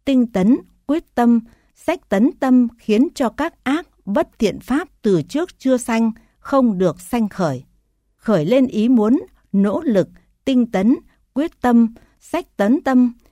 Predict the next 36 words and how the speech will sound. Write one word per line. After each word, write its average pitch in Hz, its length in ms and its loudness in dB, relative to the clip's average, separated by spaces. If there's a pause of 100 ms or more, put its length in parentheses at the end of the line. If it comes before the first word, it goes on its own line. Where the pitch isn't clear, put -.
(120)
khiến 233 380 0
cho 247 160 -4
các 302 320 -8
ác, 302 240 -2 (100)
bất 240 400 -6
thiện 175 220 -4
pháp - 340 -6
đã 202 240 -6
sanh 240 480 -2
được 175 180 0 (100)
trừ 175 220 -2
diệt. 156 300 -2 (960)
Khởi 190 320 -2
lên 247 200 0
ý 226 200 -2
muốn, 247 360 2
nỗ 214 220 -2
lực, 220 280 -4 (420)
tinh 254 220 0
tấn, 196 300 0 (260)
quyết - 280 -6
tâm, 247 280 2 (260)
sách - 320 -12
tấn 196 220 2 (100)
tâm, 247 280 2 (240)
khiến 226 380 0
cho 277 140 -4
các 294 260 -8
thiện - 220 -4
pháp 285 240 -6 (140)
chưa 269 180 -4
sanh, 247 380 -2 (280)
nay 226 260 0
được 180 320 -2
sanh 240 280 -4
khởi. 147 360 -4